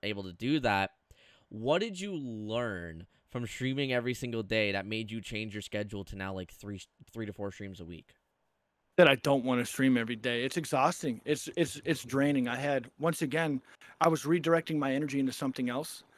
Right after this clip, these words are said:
Speaker 2: to put off taking care of myself. That's what
Speaker 1: Mm-hmm.
Speaker 2: that was. Um, and, uh, I wanted to find a way, 'cause I still wanted to stream. Streaming was very important to me, but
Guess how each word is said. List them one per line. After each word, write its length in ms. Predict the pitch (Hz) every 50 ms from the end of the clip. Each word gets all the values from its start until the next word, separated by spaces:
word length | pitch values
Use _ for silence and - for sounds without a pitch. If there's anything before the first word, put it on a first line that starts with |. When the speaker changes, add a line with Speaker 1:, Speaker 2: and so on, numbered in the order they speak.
| _ _ _ _ _ - - -
Speaker 2:
to 180 | - 165 151
put 240 | - - - 165 147
off 160 | 139 127 -
taking 280 | - - 139 - - 135
care 160 | - 139 127
of 60 | 117
myself. 480 | 120 120 110 - - 131 - - - - _ _ _ -
That's 160 | - - - -
what 100 | 151 -
Speaker 1:
Mm-hmm. 60 | 131
Speaker 2:
that 80 | 113
was. 320 | 117 120 117 - - - - _ _ _ - - - - - _ _ _
Um, 500 | - 147 139 131 120 110 107 107 107 - - _ _ _ _ -
and, 300 | 143 135 127 120 113 120
uh, 220 | 117 117 117 110
I 80 | - 135
wanted 220 | 135 143 147 143
to 80 | 135 127
find 240 | - 139 135 135 123
a 40 | 127
way, 140 | 127 127
'cause 160 | 123 - 151 151
I 60 | 147
still 220 | - - - 214
wanted 240 | 185 196 208 196 156
to 40 | 127
stream. 380 | - - - 143 127 110 104 -
Streaming 340 | - - 147 151 151 147 139
was 120 | 131 117
very 240 | 120 131 127 127 123
important 440 | 117 - - 147 131 113 110 113 -
to 60 | 117
me, 140 | 120 113 113
but 340 | 110 - - - 123 117